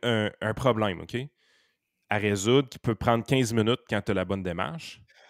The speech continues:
Ça m'a jamais dérangé de passer trois heures dessus, faire ma tête de cochon, puis essayer de le trouver par moi-même. J-, j'ai, j'étais plus prêt à payer trois heures de travail acharné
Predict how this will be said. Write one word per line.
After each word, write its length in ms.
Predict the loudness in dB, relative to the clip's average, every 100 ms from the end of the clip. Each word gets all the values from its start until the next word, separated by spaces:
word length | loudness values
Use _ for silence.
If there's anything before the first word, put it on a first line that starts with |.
| _ _
Ça 320 | -12 -2 0
m'a 220 | 2 0 0
jamais 380 | 2 2 2
dérangé 520 | 0 -2 -2 -6 -6 -8
de 60 | _
passer 280 | -4 -4 -6
trois 340 | 0 2 2
heures 140 | 0
dessus, 400 | -2 -6 -8 -10 -6
faire 200 | -4 -2
ma 120 | -2
tête 220 | -4 -2
de 80 | -4
cochon, 420 | -4 -6 -6 -8
puis 100 | -8
essayer 160 | -6 -4
de 60 |
le 60 | -4
trouver 240 | -2 0
par 160 | 2 2
moi-même. 420 | 0 -4 -6 -8 -16 -20 -20 -20 _ _ _ _
J-, 100 | -20 -20 _ _ _
j'ai, 240 | -4 0 0
j'étais 360 | 0 0 2
plus 240 | 4 2 0
prêt 280 | -2 -2 0
à 140 | 0
payer 320 | 2 2 2
trois 560 | 0 2 6 6 6 4
heures 180 | 4 4
de 100 | 2
travail 380 | 4 6 6 4
acharné 580 | 2 2 2 -4 -6